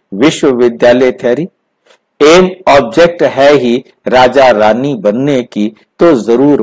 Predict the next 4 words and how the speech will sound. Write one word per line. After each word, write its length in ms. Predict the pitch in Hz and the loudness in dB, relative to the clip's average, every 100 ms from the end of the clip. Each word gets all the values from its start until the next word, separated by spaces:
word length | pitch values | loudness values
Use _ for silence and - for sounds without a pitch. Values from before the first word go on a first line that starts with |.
| - - | -4 -4
प्रजा 420 | 113 117 131 104 | -2 2 2 2
भी 400 | 87 131 131 131 _ _ | 0 -2 -2 -4 _ _
बनेगी। 540 | 101 139 160 160 160 170 _ _ _ _ _ 107 | -2 0 0 -4 -6 -14 _ _ _ _ _ -6
मनुष्य 720 | 120 180 214 - 139 135 | 0 0 0 2 2 2